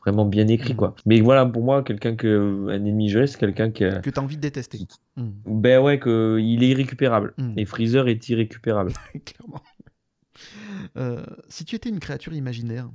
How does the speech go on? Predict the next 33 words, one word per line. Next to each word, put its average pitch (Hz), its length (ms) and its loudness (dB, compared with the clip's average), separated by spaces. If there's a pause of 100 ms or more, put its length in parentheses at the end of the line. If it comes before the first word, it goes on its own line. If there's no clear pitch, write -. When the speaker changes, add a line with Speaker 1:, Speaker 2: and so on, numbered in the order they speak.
(120)
Speaker 2:
laquelle 117 240 -14
serait-elle ? 117 380 -16 (340)
Speaker 1:
Euh, 92 1080 -2
t-, - 200 -12 (100)
t-, - 280 -20
t-, - 80 -6
un 110 120 6
Pégase. 117 500 4 (160)
Speaker 2:
Hmm. 123 180 -8 (840)
Toujours 120 320 -6
en 120 60 -10
rapport 117 340 -16
avec - 140 -12
les 127 60 -14
Chevaliers 120 280 -10
du 107 100 -10
Zodiaque, 117 240 -10
du 131 140 -14
coup. - 180 -16
Speaker 1:
Ouais, 135 600 4
et 135 40 0
puis 107 200 -4
voler, 120 360 4
quoi, 95 180 -2
voler, 104 420 -2
Speaker 2:
Hmm. 95 100 -6
Speaker 1:
euh. - 120 -6 (760)
Speaker 2:
Si - 120 -18
tu - 120 -14
étais 147 140 -10
un 135 80 -6
objet 120 180 -8
magique, 117 440 -12